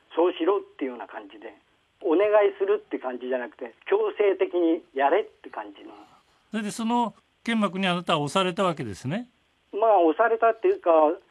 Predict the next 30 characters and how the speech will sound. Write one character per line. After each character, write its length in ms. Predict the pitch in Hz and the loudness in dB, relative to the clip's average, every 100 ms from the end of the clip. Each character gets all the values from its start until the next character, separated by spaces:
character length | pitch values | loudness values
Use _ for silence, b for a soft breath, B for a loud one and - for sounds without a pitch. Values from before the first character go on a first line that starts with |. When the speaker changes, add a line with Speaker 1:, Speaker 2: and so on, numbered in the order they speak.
| _ 165 | _ -2
Speaker 1:
最 200 | 175 170 | -2 -2
終 120 | 226 | -6
的 200 | 240 226 | -6 -4
に 120 | 233 | 0
は 100 | 214 | 2
向 160 | 160 151 | 2 0
こ 160 | 185 175 | 0 2
う 20 | |
が 120 | 185 | 4
折 180 | 208 226 | 2 0
れ 40 | |
て 80 | - | -2
く 120 | 143 | -2
れ 100 | 139 | 0
た 160 | 160 165 | 0 -2
こ 100 | 156 | -2
と 80 | 165 | -2
は 80 | |
折 200 | 131 170 | 0 0
れ 40 | 156 | -2
て 80 | 110 | -8
く 120 | 117 | -10
れ 100 | 113 | -8
た 140 | 143 | -8
ん 100 | 120 | -10
で 60 | 92 | -14
す 60 | - | -20
け 80 | 92 | -20
ど 100 | 101 | -10
ね。 180 | 156 | -10